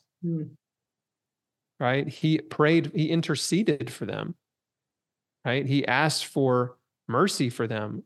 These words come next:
Speaker 2: while he was suffering, which you're like, I wasn't there,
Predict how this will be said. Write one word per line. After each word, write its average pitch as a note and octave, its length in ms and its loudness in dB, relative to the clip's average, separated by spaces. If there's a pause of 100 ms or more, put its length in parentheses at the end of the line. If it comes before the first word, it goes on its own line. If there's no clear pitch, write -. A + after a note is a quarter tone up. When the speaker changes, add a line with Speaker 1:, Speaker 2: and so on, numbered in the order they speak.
(120)
Speaker 2:
while C#3 440 2
he E3+ 100 4
was C#3+ 140 2
suffering, E3 400 0
which C3 220 -2
you're C3+ 140 0 (100)
like, A#2+ 280 -2 (1300)
I G3 460 4 (460)
wasn't D3+ 420 2
there, E3 440 -2